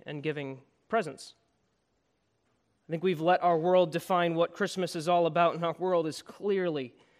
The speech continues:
interested in all this stuff. I mean, we can talk about the holiday spirit all we want, but at the end of the day, the fact that there are literally loan providers that'll give you a loan just to buy presents,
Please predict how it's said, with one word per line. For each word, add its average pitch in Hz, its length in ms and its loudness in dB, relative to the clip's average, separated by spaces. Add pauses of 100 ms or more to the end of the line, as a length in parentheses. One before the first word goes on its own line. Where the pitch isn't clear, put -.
(320)
interested 151 640 -8
in 143 140 -12
all 147 340 -6
this - 200 -14
stuff. - 720 -12 (2250)
I 277 60 -4
mean, 294 100 2
we 240 60 -2
can 185 100 -2
talk 190 220 0
about 185 160 2
the 175 40 -2
holiday 196 360 2
spirit 170 360 -2
all 147 120 2
we 139 100 -2
want, 143 320 -2 (640)
but 185 100 0
at 165 80 -2
the 170 140 0
end 190 80 2
of 175 80 -2
the 170 40 -2
day, 180 220 0
the 160 80 -2
fact 175 280 0
that 170 120 -2
there 175 140 2
are 160 100 4
literally 196 320 2
loan 180 480 2
providers 165 720 0
that'll 156 180 -6
give 175 220 -4
you 185 120 0
a 170 40 4
loan 165 340 2
just 160 160 -8
to 175 80 -4
buy 165 320 2
presents, 151 640 -6